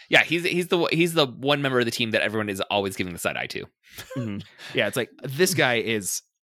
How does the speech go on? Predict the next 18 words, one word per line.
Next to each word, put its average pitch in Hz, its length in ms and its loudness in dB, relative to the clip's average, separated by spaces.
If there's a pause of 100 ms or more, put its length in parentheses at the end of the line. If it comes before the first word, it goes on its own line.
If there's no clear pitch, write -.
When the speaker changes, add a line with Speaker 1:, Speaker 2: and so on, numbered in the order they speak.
(400)
Speaker 3:
practically 143 500 0
a 90 40 -4
villain. 69 280 -10 (320)
Speaker 2:
Yeah, 151 140 4
how 160 240 4
are 185 80 4
you 160 120 0
not 143 160 2
a 131 40 0
villain 131 280 -2
is, 113 200 -4 (320)
it 160 140 2 (160)
comes 160 300 2
up 139 140 4
a 117 60 0
lot. 113 340 0
<laughs> - 220 -2
Speaker 1:
Mm-hmm. - 960 -6